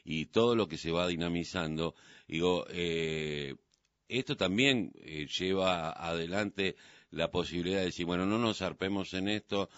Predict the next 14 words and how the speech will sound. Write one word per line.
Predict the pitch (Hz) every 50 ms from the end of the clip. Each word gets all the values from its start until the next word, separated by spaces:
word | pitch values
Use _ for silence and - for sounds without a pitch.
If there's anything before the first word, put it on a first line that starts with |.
| - - - _
no | 80 87 101 110
aumentemos | 117 117 107 101 95 82 - 104 104 104 90 -
por | - 82 82
aumentar, | 82 80 82 82 82 85 85 85 - - 98 104 110 113 110 - - - - _ _
porque | 87 85 80 - 87
vivimos | 82 85 87 92 98 98 90
dentro | 82 90 90 80 82 82
de | 80 78
una | 78 73 67
comunidad. | - 67 67 69 71 69 69 71 78 85 87 76 64 58 - _ _ _ _ _ _ - _ _
Y | - - 78
me | 82 76
parece | 76 87 98 98 110 101
que | - 87 95 98 101 98 92 - -